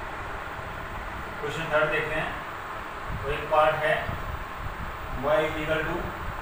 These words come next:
sine x raise to power x plus sine x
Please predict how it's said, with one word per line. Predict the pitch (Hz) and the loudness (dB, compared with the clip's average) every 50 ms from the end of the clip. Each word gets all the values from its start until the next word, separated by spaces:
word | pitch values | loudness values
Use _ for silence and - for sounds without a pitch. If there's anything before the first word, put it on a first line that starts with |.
| - - - - - - - - - - - - - - | -4 -4 -4 -4 -4 -4 -4 -4 -4 -4 -6 -6 -6 -2
sine | - 170 147 131 - - 185 - - - - - - - - - - - - - - - - - - - - - - - - - 151 156 | 0 2 2 4 2 2 0 -2 -4 -6 -6 -6 -6 -8 -8 -8 -8 -6 -6 -6 -6 -6 -6 -6 -6 -6 -6 -6 -8 -6 -2 0 2 2
x | 156 156 156 | 2 2 0
raise | 160 160 160 160 | -2 -2 -2 -2
to | 160 160 160 | -4 2 6
power | 156 156 156 156 160 165 | 8 8 8 8 6 4
x | 170 - - - - - - - - - - - - - - - - - - - - - - - - - - - - - - - - - - - - - - - - - - - - - - - - - - - - - - - - - - - - - - - - - - - - - - - - - - | 2 0 -2 -4 -6 -6 -6 -8 -6 -6 -6 -8 -8 -6 -6 -6 -6 -6 -6 -8 -8 -6 -6 -6 -6 -6 -4 -4 -6 -6 -6 -6 -6 -6 -6 -6 -4 -4 -4 -4 -4 -4 -4 -4 -4 -4 -6 -6 -6 -6 -6 -6 -6 -4 -4 -4 -4 -4 -4 -4 -4 -4 -4 -4 -4 -4 -4 -4 -4 -6 -6 -6 -6 -4 -2
plus | - - - 170 - - - - - - - - - - - - - - - - - - - - - | 2 4 4 6 4 4 2 -2 -2 -4 -4 -4 -4 -6 -6 -6 -6 -6 -6 -6 -6 -6 -6 -4 0
sine | - 139 139 143 139 - 156 | 2 2 2 2 2 2 2
x | - | 2